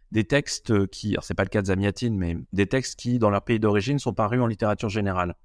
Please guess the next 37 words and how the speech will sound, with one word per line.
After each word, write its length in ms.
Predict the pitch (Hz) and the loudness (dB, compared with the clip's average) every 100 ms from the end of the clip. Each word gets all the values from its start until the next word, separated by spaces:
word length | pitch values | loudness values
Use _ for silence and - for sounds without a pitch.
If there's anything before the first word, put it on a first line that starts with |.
| _ - - - - | _ -20 -20 -20 -4
Parce 180 | 95 - | -4 -4
que, 140 | - | -2
euh, 520 | 113 117 110 92 87 85 _ _ _ _ _ _ _ _ _ _ _ - - | 2 4 4 4 2 -2 _ _ _ _ _ _ _ _ _ _ _ -20 -8
il, 440 | 95 92 90 92 - - | -4 -2 -2 -4 -8 -8
il 320 | 101 98 98 | -6 -6 -4
t'aura 260 | - 98 92 | 0 2 4
pas 140 | 107 | 2
échappé 420 | 101 107 - 127 | 2 -2 0 0
que 520 | 123 113 101 92 92 87 _ _ _ - | 0 0 2 2 0 -2 _ _ _ -8
depuis 200 | 95 - | -6 0
quelques 380 | 123 110 120 104 | -2 0 0 2
années, 400 | 101 117 131 135 - | 2 2 0 -4 -6
en 100 | 92 | -2
fait, 400 | 117 117 _ - | -2 -2 _ -6
la 160 | 98 92 | 0 2
S 160 | - 123 | 2 0
F 80 | - | 0
contamine 480 | 98 104 101 113 | -4 0 0 0
tout 160 | 110 131 | 0 -2
le 60 | 123 | -2
champ 200 | - 120 | 0 2
de 40 | |
la 80 | 104 | 4
littérature 440 | 92 90 90 - | 2 0 0 -2
générale. 500 | 82 87 95 92 80 - _ | -2 0 2 0 0 -8 _
Je 100 | - | -18
veux 60 | 78 | -12
dire, 200 | 85 76 | -12 -10
euh, 100 | 73 - _ _ | -12 -14 _ _
d'une 100 | 98 | -8
certaine 300 | 92 90 101 | -4 0 0
façon, 500 | 95 101 - 117 117 | 2 0 2 2 2
euh, 120 | 90 90 | 2 2
on 120 | 87 | 0
peut 120 | 98 | -2
dire 200 | 90 98 | -2 -2
que 360 | - 87 85 | 0 -2 -2